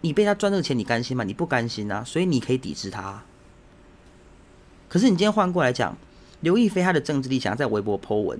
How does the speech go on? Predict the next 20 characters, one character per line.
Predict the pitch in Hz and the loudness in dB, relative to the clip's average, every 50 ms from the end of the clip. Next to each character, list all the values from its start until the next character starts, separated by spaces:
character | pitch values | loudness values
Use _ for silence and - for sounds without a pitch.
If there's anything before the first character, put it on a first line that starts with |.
| - - - | -10 -12 -4
她 | - 185 | -4 -4
并 | 180 - 196 | -2 0 0
没 | 165 147 156 | 0 2 0
有 | 135 104 | 0 -2
付 | - - 151 135 | -4 -2 -4 -2
诸 | 127 135 135 | 0 0 0
任 | 143 160 165 131 | 0 2 0 -2
何 | 117 - 110 104 107 | -2 -2 -2 -2 -2
其 | 107 - - - - - 107 107 117 | -4 -6 -8 -8 -8 -6 -6 -8 -8
他 | 120 - - 131 139 | -8 -4 -4 -2 -2
的 | 135 117 | -2 -2
行 | - - - 104 98 107 | -4 -6 -6 -6 -6 -6
动 | 110 131 120 110 | -4 -4 -4 -4
的 | 92 | -6
时 | 90 - - - 90 | -8 -10 -10 -12 -12
候， | - - 90 - - - - - - - - - - - - - - - - - - - - - - - - - - - | -8 -6 -6 -6 -8 -12 -18 -20 -20 -20 -20 -20 -20 -20 -20 -20 -20 -20 -20 -20 -20 -20 -20 -20 -20 -20 -20 -20 -8 -2
你 | 127 139 147 | -2 -2 0
抵 | - 113 98 - | -2 -6 -8 -8
制 | - - 117 107 | -8 -8 -8 -8
她， | 101 104 85 92 107 | -8 -8 -10 -10 -12